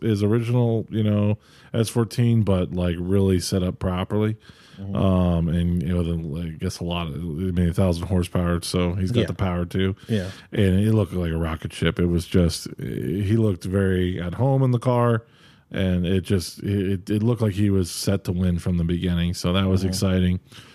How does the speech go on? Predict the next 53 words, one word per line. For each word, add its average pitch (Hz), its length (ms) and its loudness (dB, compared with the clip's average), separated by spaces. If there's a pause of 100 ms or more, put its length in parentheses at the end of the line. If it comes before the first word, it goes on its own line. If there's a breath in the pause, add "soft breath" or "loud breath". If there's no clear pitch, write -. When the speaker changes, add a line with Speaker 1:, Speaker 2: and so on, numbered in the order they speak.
(300 loud breath)
Speaker 1:
Um, 123 440 0 (140)
and 165 80 0
just, - 360 -4
you 147 100 0
know, 127 180 0
seeing 160 320 0
all, 127 240 2
I 123 80 2
mean, 120 220 0 (160)
kinda 143 260 0
like 107 320 -4
I 117 60 -2
was, 110 260 0
at 120 160 0
that 123 160 0
time, 123 280 2
I'm 107 100 2
already 110 220 2
starting 113 260 0
to 104 80 0
make 101 180 2
the 107 60 -8
decision 104 460 -2
to 95 240 -2 (400 loud breath)
go 110 160 2
to 113 140 0
an 110 60 2
L 113 160 2
S 113 60 0
Speaker 2:
Mm-hmm. 123 80 -8
Speaker 1:
platform. 113 380 0
Speaker 2:
Right, 110 140 -2
Speaker 1:
So 101 180 0
Speaker 2:
right. 101 120 -4 (280 loud breath)
Speaker 1:
it - 40 -4
was 143 120 0
kinda 143 260 2
exciting 117 380 0
too, 123 180 0
to 117 80 2
be 110 100 0
like, 107 180 2
"Okay, 120 280 0
cool. 120 300 0
I, 101 300 0
I 95 40 -2
can 101 160 0
be 104 140 2
part 101 260 2
of 98 80 2
this. 98 360 0
This 98 200 -6
is," 104 160 -6